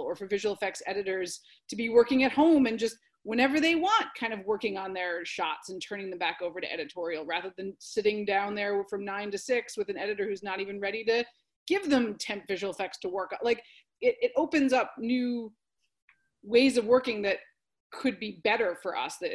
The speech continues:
we maybe have, didn't even know we were kind of handcuffed to in the past, and can finally be like, "Why were we doing it like that all those years?" I agree that, like, going to a mix stage should be something we keep, and going to a D I should be something that we keep doing. But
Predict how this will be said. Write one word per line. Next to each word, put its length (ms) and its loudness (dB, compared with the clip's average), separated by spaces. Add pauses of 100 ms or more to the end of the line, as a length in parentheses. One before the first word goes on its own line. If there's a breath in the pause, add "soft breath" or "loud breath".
(100)
we 140 -8
maybe 240 -2
have, 180 -6
didn't 200 0
even 200 0
know 180 2
we 180 0
were 100 0
kind 220 -8
of 40 -6
handcuffed 680 -8
to 280 0
in 120 -4
the 80 -8
past, 480 -2
and 120 -8
can 220 -10
finally 380 -2
be 160 -2
like, 260 -2
"Why 260 6
were 120 8
we 160 2
doing 400 6
it 60 -2
like 200 6
that 180 6
all 140 8
those 240 4
years?" 320 2 (340)
I 100 8
agree 340 6
that, 180 6
like, 160 2
going 240 6
to 80 4
a 40 6
mix 280 4
stage 380 0
should 420 -2 (220)
be 100 -10
something 340 0
we 120 4
keep, 340 -2
and 160 -6
going 240 6
to 80 4
a 60 4
D 160 2
I 160 4
should 160 -6
be 80 0
something 260 4
that 100 6
we 80 -2
keep 140 0
doing. 220 4
But 120 0